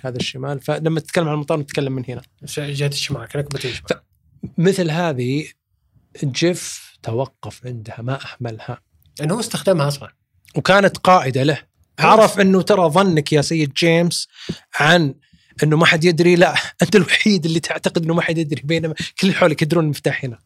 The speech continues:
Speaker 2: هذه النقطة، لأنه حتى هو النقطة هذه استفاد منها، لأنه هو برضو يؤمن فيها في خبرة سابقة له،
Speaker 1: بالضبط.
Speaker 2: لأن لها علاقة مهمة جدًا، وعشان كذا حتى جينا للتبعية الأخرى حقتها هي تبعية إيش؟ تبعية ال-، ريحة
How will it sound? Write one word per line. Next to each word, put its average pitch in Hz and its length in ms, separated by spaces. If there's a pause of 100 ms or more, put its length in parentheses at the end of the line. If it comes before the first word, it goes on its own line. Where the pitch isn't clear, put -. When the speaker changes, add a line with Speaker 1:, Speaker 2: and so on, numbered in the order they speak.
(140)
Speaker 2:
هذه 202 160
النقطة، 202 360
لأنه 156 280
حتى 220 240
هو 214 180
النقطة 175 380
هذه 196 60
استفاد 175 420
منها، 190 160
لأنه 180 180
هو 240 180
برضو 226 420 (320)
يؤمن 214 300
فيها 185 280
في 147 220
خبرة 175 280
سابقة 151 500
له، 151 140 (140)
Speaker 1:
بالضبط. 127 300
Speaker 2:
لأن 160 120
لها 175 260
علاقة 160 400
مهمة 156 240
جدًا، 156 260 (100)
وعشان 151 180
كذا 180 160
حتى 175 280
جينا 165 180
للتبعية 160 500
الأخرى 151 280
حقتها 165 380 (260)
هي 139 80
تبعية 139 420
إيش؟ 143 220 (220)
تبعية 139 360
ال-، 160 220
ريحة 180 140